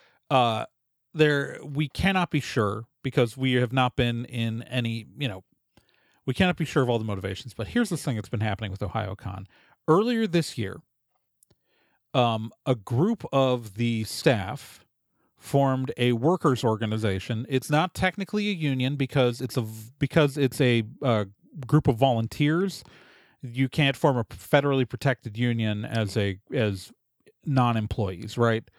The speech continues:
Um, but it is still a workers' rights organization. Um, they, they formed a group called Conventions of Ohio Volunteer Event Network, or coven.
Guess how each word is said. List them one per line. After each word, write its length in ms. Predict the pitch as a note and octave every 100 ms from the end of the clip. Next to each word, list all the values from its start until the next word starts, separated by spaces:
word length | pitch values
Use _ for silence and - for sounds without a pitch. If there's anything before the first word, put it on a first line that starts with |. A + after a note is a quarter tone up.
| _ _ _ -
Um, 500 | C3+ G#2+ G#2 C#3+ B2
but 280 | F#3+ C#3+ C3+ _ _ -
it 120 | E3
is 140 | D3 C#3+
still 220 | - C#3+
a 40 |
workers' 320 | B2+ C3+ B2 A2
rights 260 | A2 -
organization. 680 | G#2+ G#2 A2 A2 A2+ - A2 - _ _ _
Um, 380 | C#3 C3 B2 A#2 - _ _ _ _ _ _ _ _ _ _ _ _ - - _ _ -
they, 160 | D3+ - -
they 160 | D#3
formed 260 | - F3+ F#3+
a 60 |
group 240 | C#3+ C#3+ -
called 480 | C3+ A#2+ A2+ B2+ -
Conventions 540 | D3 B2+ E3+ - D#3
of 100 | C#3
Ohio 480 | C#3+ B2+ C3 C3 C3
Volunteer 560 | A#2 B2+ C3 C3 C#3 A#2
Event 300 | A2 C3 A2
Network, 360 | G#2+ G#2+ G#2+ -
or 200 | A2+ G#2+
coven. 400 | - B2 F#2+